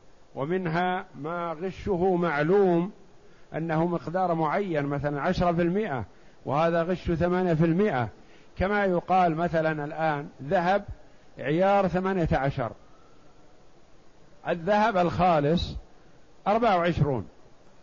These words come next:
فإذا قيل عيار ثمانية عشر فمعناه أن ما بين ثمانية عشر إلى أربعة وعشرين هذا حديد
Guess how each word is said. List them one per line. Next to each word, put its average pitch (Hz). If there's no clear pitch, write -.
فإذا 156
قيل 202
عيار 165
ثمانية 180
عشر 151
فمعناه 190
أن 196
ما 165
بين 202
ثمانية 170
عشر 175
إلى 208
أربعة 180
وعشرين 170
هذا 165
حديد 165